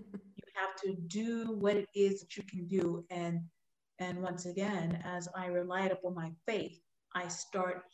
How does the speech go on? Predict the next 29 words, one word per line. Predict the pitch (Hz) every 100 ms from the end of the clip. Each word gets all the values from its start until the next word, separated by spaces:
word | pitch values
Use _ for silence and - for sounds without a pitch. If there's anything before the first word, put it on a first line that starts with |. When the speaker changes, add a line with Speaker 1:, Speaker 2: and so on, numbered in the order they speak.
| -
Speaker 2:
hearing | 240 202 175 175
the | 170
voice | 175 185 185 180 -
of | -
spirit, | - - 190 180 175 180 - _ _ 196
God, | 175 170 175 170
universe, | 175 175 170 170 170 170
whatever | 165 165 165 170 170 165 - _ _ _ -
resonates | 180 175 175 170 170 - 185
with | 180 165 165 - -
our | 170 165
audience. | 175 165 - - -
I | 175
start | - 202 160 - _ _
hearing | 233 226 190
the | 165
voice. | 156 135 131 - - - _ _ _ _ 190
And | 175 175
as | 185 185
I | 175
heard | 170 220 233 -
the | 170
voice | 170 180 170 -
and | 190
I | 175
moved | 175 185 220 190
in | 190
the | 175
direction | 175 170 180 - - 160